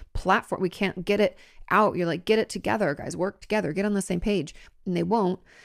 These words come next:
We can write it out. I even had patients, I've told you guys in the past, make, like, YouTube videos and unlist them and send the link to me. And that was how I'd be updated on how they're doing. It's okay to do that.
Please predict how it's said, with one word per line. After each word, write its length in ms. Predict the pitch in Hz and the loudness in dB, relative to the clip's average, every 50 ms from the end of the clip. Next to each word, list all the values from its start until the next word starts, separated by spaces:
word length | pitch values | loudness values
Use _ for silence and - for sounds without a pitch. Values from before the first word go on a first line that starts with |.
| - - - - | -20 -14 -6 -4
We 80 | 240 | -2
can 180 | 240 277 254 226 | 0 2 2 2
write 220 | 214 220 254 277 | 2 2 2 2
it 80 | 277 269 | 2 0
out. 400 | 294 294 254 - - - - - _ _ - - | 0 2 0 0 -2 -4 -8 -18 _ _ -4 2
I 60 | - 220 | 2 4
even 180 | 226 254 269 | 4 6 4
had 120 | 269 - - | 4 4 4
patients, 380 | 247 233 - 240 226 214 - | 2 0 0 0 -2 -2 -2
I've 100 | - 208 | -2 -2
told 160 | - 254 214 | -2 -2 -2
you 60 | 214 214 | 0 0
guys 140 | 214 208 | 0 0
in 60 | 208 185 | 0 -2
the 60 | - | -2
past, 280 | - - 226 214 - | -2 -2 -4 -2 -2
make, 140 | 208 208 202 | -2 -2 -2
like, 160 | 214 208 202 | -2 -4 -4
YouTube 320 | - 202 226 - 208 185 151 | -4 -6 -2 -2 -2 0 0
videos 320 | 170 160 156 147 151 151 | 0 0 0 0 0 -2
and 100 | 160 - | -2 -2
unlist 400 | - 180 180 180 190 208 - - | -2 0 0 0 0 -2 -4 -6
them 140 | - - - | -10 -10 -8
and 140 | 143 170 180 | -8 -6 -2
send 240 | - 196 196 196 196 | 0 0 0 2 0
the 80 | 196 | 0
link 220 | 196 220 220 - - | 0 0 -2 -4 -6
to 80 | - - | -10 -10
me. 200 | 82 - 190 - _ _ _ _ | -10 -10 -12 -14 _ _ _ _
And 180 | - 185 180 180 | -2 0 0 0
that 140 | 190 - - | 0 -2 -2
was 120 | 208 - | -6 -6
how 140 | - 214 208 | -2 -2 0
I'd 140 | 202 196 180 | 0 0 -2
be 100 | 196 - | -2 -4
updated 420 | - 190 - - 175 160 160 160 | -4 -4 -2 -2 0 0 0 -2
on 120 | 165 165 180 | -2 -4 -6
how 140 | 180 156 | -6 -6
they're 160 | 160 165 165 180 | -6 -4 -4 -2
doing. 300 | 220 226 202 - - - - - - - - - - - _ _ _ _ _ _ _ _ _ _ _ _ _ _ _ _ _ - | 0 0 0 -2 -4 -10 -16 -20 -20 -20 -20 -20 -20 -20 _ _ _ _ _ _ _ _ _ _ _ _ _ _ _ _ _ -6
It's 140 | 240 233 277 | -2 -2 0
okay 180 | 269 - 294 | 2 2 2
to 80 | 294 294 | 2 2
do 160 | 277 339 359 | 2 0 0
that. 240 | - - - - | 0 -2 -6 -10